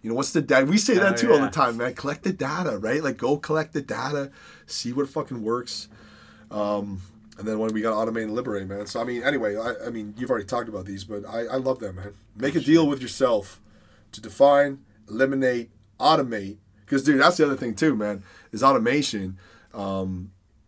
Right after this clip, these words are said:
Speaker 1: having things run for you
Speaker 2: Yeah.
Speaker 1: is so key.
Speaker 2: Set it and forget.
Speaker 1: Set it and forget it, man. That's, uh, that's why I love, like, you know, that, that was a big takeaway from, like, V I P Fitness. So I, I used to own and run a gym,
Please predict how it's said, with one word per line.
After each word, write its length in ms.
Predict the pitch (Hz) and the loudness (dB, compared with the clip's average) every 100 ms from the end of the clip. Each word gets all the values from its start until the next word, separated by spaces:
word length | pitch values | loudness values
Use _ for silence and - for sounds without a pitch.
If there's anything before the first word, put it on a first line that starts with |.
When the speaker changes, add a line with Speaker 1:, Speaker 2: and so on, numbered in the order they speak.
| - | -4
Speaker 1:
having 260 | - 139 156 | 2 2 4
things 240 | 151 110 | 0 0
run 220 | 113 127 | -2 -2
for 260 | 120 113 117 | -4 -2 0
you 280 | 135 156 170 _ - | 2 0 -4 _ -14
Speaker 2:
Yeah. 100 | 113 | -10
Speaker 1:
is 60 | 98 | -8
so 280 | - 123 104 | -2 0 0
key. 240 | 101 90 | -4 -12
Speaker 2:
Set 260 | 90 - 113 | -12 -10 -10
it 40 | - | -10
and 140 | 104 | -14
forget. 320 | 95 101 - _ _ - | -14 -16 -16 _ _ -8
Speaker 1:
Set 240 | - 127 | 0 0
it 40 | |
and 80 | 131 | 0
forget 260 | 123 117 107 | -2 -2 -2
it, 60 | |
man. 260 | 92 98 95 - - - - _ - | -4 -10 -14 -20 -20 -20 -20 _ -4
That's, 360 | 113 117 - 123 | -2 -2 -2 2
uh, 320 | 117 110 107 - | 2 2 -2 -2
that's 200 | - 143 | 2 4
why 120 | 120 101 | 6 8
I 20 | |
love, 300 | 131 139 151 | 8 6 6
like, 240 | 120 101 - | 2 0 -4
you 120 | 147 | -2
know, 140 | 120 113 - | -2 -4 -6
that, 220 | 120 131 | -4 0
that 100 | 135 | 2
was 100 | 202 | 2
a 60 | 233 | 2
big 180 | 135 127 | 0 -4
takeaway 600 | 120 101 117 127 127 131 _ - | -6 -4 -2 -2 -2 -10 _ -6
from, 220 | 127 110 | -2 -2
like, 260 | 98 92 104 | -4 -8 -14
V 260 | 104 117 | -6 -2
I 80 | 107 | -2
P 160 | 98 101 | -4 -8
Fitness. 460 | 101 92 85 - - | -8 -12 -12 -16 -8
So 240 | - 123 | 0 0
I, 100 | 104 - | 0 -2
I 40 | 120 | 2
used 180 | 139 139 | 2 2
to 60 | 120 | 0
own 240 | 123 120 | 0 0
and 120 | 107 | -2
run 140 | 110 110 | -4 -4
a 60 | |
gym, 400 | 98 107 107 113 | -4 -4 -6 -8